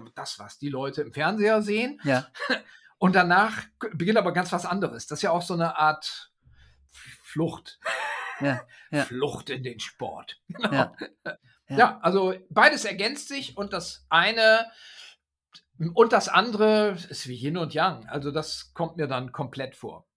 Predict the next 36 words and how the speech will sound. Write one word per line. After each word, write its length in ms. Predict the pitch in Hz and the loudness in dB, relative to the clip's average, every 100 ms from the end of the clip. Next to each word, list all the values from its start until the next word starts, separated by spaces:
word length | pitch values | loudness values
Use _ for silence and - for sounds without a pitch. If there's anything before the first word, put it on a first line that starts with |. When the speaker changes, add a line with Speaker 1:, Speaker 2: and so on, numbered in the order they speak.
| - | -20
Speaker 1:
So. 180 | - - | -16 -6
Speaker 2:
Hm. 180 | 135 | -4
Speaker 1:
Man 160 | 120 180 | -4 -6
muss 100 | 160 | -4
ja 100 | 165 | -2
auch 80 | 151 | -2
mal 100 | 151 | -4
durchlüften. 560 | 120 165 175 127 - 143 | 0 0 0 -6 -12 -12
In 60 | |
so 60 | 135 | -10
einem 60 | 143 | -10
Studio 340 | - 220 208 | -8 -6 -6
steht 280 | - 190 185 | -6 -8 -6
man 120 | 147 | -6
ja 120 | 139 | -8
viel 140 | - 156 | -6 -6
rum, 320 | 139 185 185 - - - | -2 -4 -6 -14 -20 -16
ist 120 | 123 | -8
so 140 | - 147 | -4 -2
ganz 360 | 143 160 165 | -2 -4 -6
konzentriert, 720 | - 160 156 147 - 160 156 147 | -4 -4 -4 -10 -4 -2 -2 -2
hat 140 | 143 | -6
so 80 | 139 | -4
Marken 520 | 127 135 156 165 170 | -2 -2 -2 -4 -6
auf 180 | 143 151 | -6 -8
dem 100 | 151 | -10
Fußboden, 680 | 190 185 - 156 156 151 - - _ | -8 -10 -8 -6 -6 -8 -16 -20 _
muss 140 | 127 | -16
sich 140 | - - | -16 -12
von 120 | 135 | -8
der 140 | 139 | -6
einen 220 | 139 151 139 | -4 -6 -4
Marke 360 | 139 143 - | -4 -6 -8
zur 160 | - 131 | -10 -10
nächsten 360 | 135 165 - 143 | -8 -8 -10 -8
bewegen. 500 | 135 135 135 139 | -6 -6 -10 -12